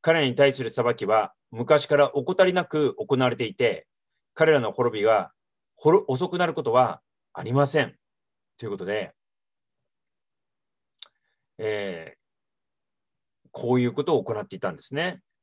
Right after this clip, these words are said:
で、ヨハネがこの第一の手紙で偽預言者との戦いをこうやって書いてるわけですね。その霊が神からのものか、吟味しなさいと言ってますが、この吟味という言葉は、まあ、試すって言ってもいいですかね。本物かどうか、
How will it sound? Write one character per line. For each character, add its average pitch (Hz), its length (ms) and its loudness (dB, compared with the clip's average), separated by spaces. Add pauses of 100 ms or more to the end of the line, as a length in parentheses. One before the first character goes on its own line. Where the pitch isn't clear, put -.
(180)
で、 165 240 0
ヨ 180 100 6
ハ 147 100 4
ネ 127 140 0
が 220 160 0
こ 202 80 -2
の 151 100 0
第 127 160 4
一 123 80 -8
の 113 100 -4
手 101 100 -4
紙 117 140 -4
で 147 100 0
偽 110 80 -12
預 113 220 -4
言 107 120 -6
者 - 80 -10
と 143 100 -4
の 143 60 -4
戦 107 320 -10
い 98 40 -4
を 87 40 -8
こ - 120 -8
う - 20 -2
や 95 40 -2
っ - 20 -14
て - 120 -20
書 - 160 -2
い 143 80 0
て - 80 -4
る 92 60 -6
わ 82 60 -8
け - 80 -20
で - 80 -20
す - 120 -14
ね。 190 160 -8 (240)
そ - 160 -6
の 117 160 -4 (180)
霊 113 240 0
が 127 180 2
神 107 240 -10
か 101 80 -4
ら 98 60 -2
の 95 80 -8
も 95 80 -8
の 95 100 -6
か、 90 200 -10 (320)
吟 190 360 -2
味 240 140 -4
し 120 120 -4
な 101 100 -4
さ 92 140 -8
い 80 80 -14
と - 200 -20 (480)
言 123 100 -2
っ - 20 -18
て 123 100 -4
ま 110 100 -2
す 113 100 -8
が、 101 100 -4
こ 147 120 -4
の 143 60 -2
吟 277 260 -6
味 294 140 -10
と 139 80 0
い 120 80 2
う 107 40 -4
言 107 120 -6
葉 104 160 -2
は、 110 260 2 (120)
ま 156 140 -2
あ、 175 160 -2
試 196 120 2
す 185 180 -4
っ 160 40 -8
て - 60 -20 (100)
言 110 100 -10
っ - 20 -20
て - 100 -10
も 104 60 -8
い 101 40 -6
い - 20 -8
で 92 80 -10
す - 80 -12
か 104 120 -10
ね。 135 220 -4 (140)
本 247 180 2
物 262 140 -4
か 247 120 4
ど 226 140 4
う 156 60 2
か、 98 220 -2